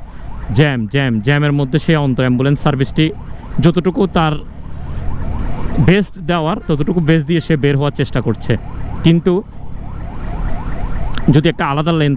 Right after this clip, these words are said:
থাকতো, বা আমাদের বাংলাদেশের প্রেক্ষাপটে মানুষগুলো, ড্রাইভারগুলো কিন্তু যদি তাকে জায়গা দিয়ে দিত, তাকে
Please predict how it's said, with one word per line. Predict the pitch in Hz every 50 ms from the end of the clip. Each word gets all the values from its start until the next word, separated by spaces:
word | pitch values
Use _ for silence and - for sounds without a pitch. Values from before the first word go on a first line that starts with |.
| - 156
থাকতো, | 147 - - - 185 269 254 - - - - - - - 202
বা | 214 262 262
আমাদের | 240 233 226 226 208 185
বাংলাদেশের | 180 175 170 165 160 - 196 160
প্রেক্ষাপটে | - 156 - - 160 156 160 160 151 170 165 160 - 147
মানুষগুলো, | 139 135 143 143 143 147 156 151 127
ড্রাইভারগুলো | 139 131 127 135 143 143 139 139 143 143 143 147
কিন্তু | 147 143 135 120 139 135 127 - 202 - - - - - -
যদি | - 147 135 147
তাকে | 139 143 156 143
জায়গা | 151 139 135 139 143
দিয়ে | 131 143 143 139
দিত, | 143 139 - 202 196 -
তাকে | 185 170